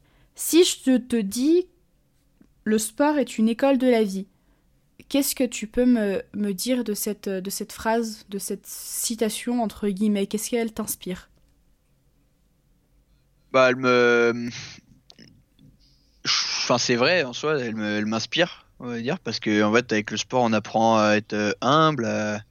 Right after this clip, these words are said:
Speaker 2: avoir confiance en soi, et cetera, avoir confiance en ses capacités et, et à se donner à fond dans tout ce qu'on fait.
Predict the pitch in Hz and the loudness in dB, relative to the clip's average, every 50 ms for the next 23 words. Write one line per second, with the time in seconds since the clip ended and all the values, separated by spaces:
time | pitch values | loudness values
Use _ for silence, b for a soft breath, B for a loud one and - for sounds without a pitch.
0 | - - - _ - _ _ - 117 117 117 107 - - 120 - - 127 117 - | -20 -20 -20 _ -20 _ _ 0 2 2 2 0 0 -4 -4 -2 -2 -2 -2 -2
1 | 120 - - 135 131 120 - 113 104 - 113 120 135 143 131 113 107 - - 117 | -4 -2 0 0 0 0 -2 -6 -6 -2 0 2 2 2 2 0 -4 -8 -10 -12
2 | 104 - 117 117 - - 113 - - 107 - 107 101 110 107 - 113 104 - 127 | -6 -6 -6 -4 -4 -6 -8 -8 -6 -4 -4 -4 -4 -4 -6 -6 -6 -2 2 4
3 | 143 147 143 127 110 110 107 104 104 - _ _ B B B B B B B B | 4 4 4 2 2 -2 -4 -4 -6 -8 _ _ B B B B B B B B
4 | B _ - 120 120 113 110 120 117 117 117 113 117 - 135 135 127 120 113 - | B _ -2 0 0 2 0 0 2 2 2 0 0 -2 -2 -2 0 0 -2 -4
5 | 113 - - 120 113 - 139 165 | -8 -10 -8 -8 -6 -4 -4 -6